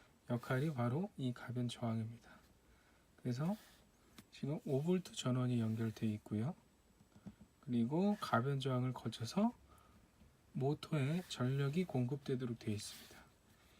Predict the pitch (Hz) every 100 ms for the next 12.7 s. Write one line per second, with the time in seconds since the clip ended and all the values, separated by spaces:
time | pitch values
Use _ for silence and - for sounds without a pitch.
0 | - _ - - 170 160 151 139 131 123
1 | 117 156 - - 123 120 147 139 135 127
2 | 147 208 226 - - - - - 156 160
3 | 151 - - 135 135 - 123 120 117 -
4 | - 131 123 175 - - - - - -
5 | - - - - - - - 127 120 -
6 | 120 127 170 - - _ _ - - -
7 | - 147 123 131 196 185 - _ _ _
8 | _ _ _ _ _ - - _ - -
9 | 156 170 156 139 131 127 127 143 143 -
10 | - 120 123 123 196 233 - - - _
11 | - - - - 127 - 131 - 160 160
12 | 131 110 - - - - -